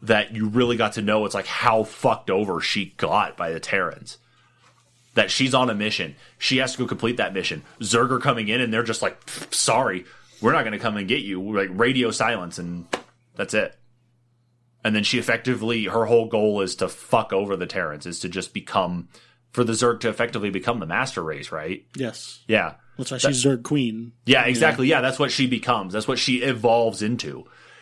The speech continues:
Speaker 1: And so that's why it's like her story compared to some of these other ones here is that I don't wanna
Speaker 2: It
Speaker 1: say
Speaker 2: is.
Speaker 1: she's the perfect antagonist. She's a really good one, though.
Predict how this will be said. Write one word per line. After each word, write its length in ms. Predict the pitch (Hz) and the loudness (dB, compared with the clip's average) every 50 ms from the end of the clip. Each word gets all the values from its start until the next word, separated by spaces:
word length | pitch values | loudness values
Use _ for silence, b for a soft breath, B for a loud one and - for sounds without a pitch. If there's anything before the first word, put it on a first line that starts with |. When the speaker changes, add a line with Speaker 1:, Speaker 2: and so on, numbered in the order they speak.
| B B | B B
Speaker 1:
And 140 | 135 127 - | 0 2 4
so 120 | 151 143 | 4 4
that's 200 | 123 135 139 - - | 4 4 2 2 2
why 100 | 123 113 | 0 0
it's 100 | 107 - | 0 0
like 120 | 104 95 | -2 -4
her 200 | - - 143 151 147 | -2 -2 0 0 0
story 460 | - - - 131 170 175 143 123 110 | 0 2 2 4 4 4 2 2 0
compared 280 | - - - 117 110 107 | 0 0 0 0 0 0
to 40 | - | -2
some 140 | - 113 | -4 -2
of 40 | 107 | 0
these 100 | 104 98 | 0 0
other 140 | 110 123 120 | 0 0 0
ones 200 | 107 101 95 - | 0 -2 -2 -2
here 160 | 131 127 104 104 | -2 -2 -2 -2
is 120 | 98 98 | -2 -2
that 180 | 101 104 - - b b b b b b b b _ _ _ - - - - - - | -2 -2 -4 -6 b b b b b b b b _ _ _ -20 -20 -20 -20 -4 2
I 160 | - 131 160 | 4 4 4
don't 140 | 196 202 170 | 4 4 2
wanna 140 | 165 160 151 | 0 2 2
Speaker 2:
It 60 | 175 - | 4 4
Speaker 1:
say 80 | - | 4
Speaker 2:
is. 100 | 208 196 | 4 4
Speaker 1:
she's 180 | 135 127 120 - | 4 2 0 0
the 80 | - 92 | 0 -2
perfect 680 | - - - - - 117 113 120 - 143 143 135 - | -2 -4 -6 -2 2 2 2 2 2 0 -2 -2 -2
antagonist. 720 | 147 151 151 139 135 131 143 139 151 160 170 165 - - - b b b b b | -4 -4 -2 -2 -2 -2 -2 -2 -4 -6 -6 -6 -8 -10 -14 b b b b b
She's 280 | b - - 139 127 113 | b 0 2 2 2 2
a 60 | 107 | 2
really 280 | 98 101 113 104 92 87 | 0 0 -2 -2 -2 -2
good 160 | 95 92 82 | -2 -4 -4
one, 160 | - - - - | -6 -8 -16 -18
though. 200 | - - - | -20 -20 -20